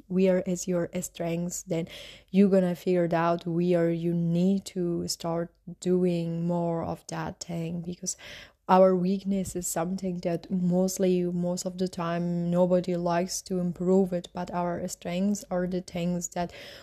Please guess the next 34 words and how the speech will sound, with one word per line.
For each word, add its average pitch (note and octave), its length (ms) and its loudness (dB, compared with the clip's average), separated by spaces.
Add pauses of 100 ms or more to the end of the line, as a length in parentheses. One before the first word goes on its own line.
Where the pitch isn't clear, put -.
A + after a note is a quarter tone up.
(120)
we G3 160 8
are F#3+ 100 8
really F#3+ 440 2
like F3+ 300 2
to F3+ 360 -4
do G3 320 2
it, F3+ 220 0
because F3+ 280 -8
we F#3+ 120 2
are F#3 80 2
enjoy F#3 560 0
doing F3 400 0
it F3 180 -4
most E3+ 300 -6
of F3+ 160 -8
the F3+ 100 -10
time. F3 460 -6
And F3 160 -4 (720)
because G3 400 4
of F3+ 200 0
this G3 440 2
enjoying F#3+ 720 2
that F3+ 240 -2
we F3+ 180 0
did F#3 440 0
from F3+ 480 -2
past, F#3 680 -2
now F#3 680 2
we F3+ 180 0
can F#3+ 300 -4
also G3 640 2
go F#3+ 360 2
for F#3 300 0
it F3 300 -4